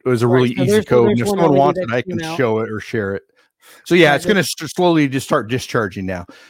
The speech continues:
Speaker 1: So the way I did my L E Ds on here, um, is, uh, just take all
Speaker 2: You
Speaker 1: this
Speaker 2: said high
Speaker 1: tape
Speaker 2: tech
Speaker 1: off.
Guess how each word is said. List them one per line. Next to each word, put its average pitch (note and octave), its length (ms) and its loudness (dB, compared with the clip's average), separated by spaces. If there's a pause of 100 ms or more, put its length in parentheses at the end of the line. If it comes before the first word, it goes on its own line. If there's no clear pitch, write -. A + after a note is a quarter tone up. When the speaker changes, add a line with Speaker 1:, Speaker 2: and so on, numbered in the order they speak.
Speaker 1:
So F#3 180 2
the D#3+ 100 4
way G#3 160 6
I G3 80 6
did F3 140 2
my D#3 200 4
L D#3+ 160 4
E C3+ 80 0
Ds C#3+ 460 -6
on A#2+ 180 0
here, G#2+ 400 -4 (560)
um, G#2 560 -2 (960)
is, A2+ 400 -2
uh, G2 340 0 (1800)
just - 220 -18
take - 220 -8
all G2+ 100 -4
Speaker 2:
You A3 60 -4
Speaker 1:
this G#3+ 160 -2
Speaker 2:
said E3+ 80 -6
high G3 200 -2
Speaker 1:
tape C3 120 -2
Speaker 2:
tech G3+ 160 -2
Speaker 1:
off. - 60 -16